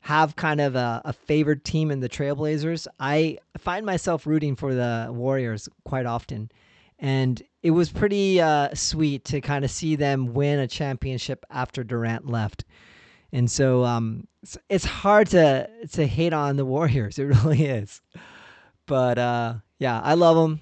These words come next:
I hope that they do well. And, um, with Klay Thompson being healthy this year, uh, Green hopefully not letting his contract extension cause any rifts with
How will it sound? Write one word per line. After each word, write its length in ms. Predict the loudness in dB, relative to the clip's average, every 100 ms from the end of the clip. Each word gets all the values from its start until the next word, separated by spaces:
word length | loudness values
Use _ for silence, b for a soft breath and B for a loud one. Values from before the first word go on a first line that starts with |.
| -2
I 120 | 2
hope 160 | 2 2
that 160 | 0
they 80 | 0
do 160 | 0 2
well. 540 | 0 2 0 0 -4 -10
And, 600 | -6 -4 -2 -2 -2 -4 -6
um, 420 | -4 -2 -4 -4
with 220 | -2 0 -2 -4
Klay 240 | 0 0
Thompson 540 | 0 -2 -2 -2 0
being 260 | 0 0 0
healthy 360 | 2 0 0 -2
this 260 | -2 -2
year, 500 | 0 2 2 2 -2 -8 b b b b b b -10
uh, 180 | -6 -6
Green 280 | 0 4 4
hopefully 920 | 4 2 0 0 2 2 2 -2 -4 -6
not 320 | -2 -2 0
letting 240 | 2 2
his 180 | 2 0
contract 400 | -2 -2 -2 -4
extension 800 | -6 -2 -2 0 0 0 -2 -4
cause 500 | 0 4 4 2 -2
any 240 | -4 -2 0
rifts 420 | 0 0 -4 -8
with 200 | -6 -6